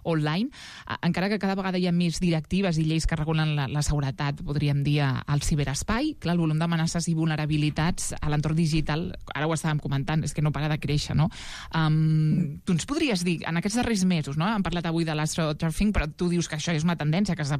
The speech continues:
que, que, que es practica des de fa temps, no? Òbviament. Quina seria l'última tendència en ciberatacs?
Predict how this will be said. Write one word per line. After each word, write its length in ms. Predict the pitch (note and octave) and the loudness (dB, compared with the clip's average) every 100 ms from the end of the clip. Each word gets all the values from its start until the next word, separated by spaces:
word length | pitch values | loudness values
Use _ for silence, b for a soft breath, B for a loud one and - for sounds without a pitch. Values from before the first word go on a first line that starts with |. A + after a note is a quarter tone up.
| - | -4
que, 180 | C3+ A2+ | -6 -4
que, 160 | C#3 C3+ | -6 -8
que 120 | C3+ | -8
es 60 | |
practica 440 | - D3+ - F#3+ F3 | -6 -4 -2 -2 0
des 160 | D3+ | 0
de 80 | D3 | 0
fa 100 | D3 | -2
temps, 360 | D#3+ D#3+ F3 - B B B | 0 2 4 2 B B B
no? 160 | E3 G3+ | 0 2
Òbviament. 460 | F#3 E3 D#3+ F3+ B3 B - | 0 0 2 0 -2 B -4
Quina 220 | A3+ D#4+ | -2 0
seria 240 | F4 B3 | 0 0
l'última 380 | E3 D3+ D#3 D3+ | 2 2 0 0
tendència 600 | D3+ D3+ C#3+ C#3+ D#3+ C#3+ - | 0 0 0 0 0 -2 0
en 220 | D3+ D3 | 0 0
ciberatacs? 840 | - D#3+ D#3 D3 - B2 - - | 2 2 2 2 0 -4 -6 -8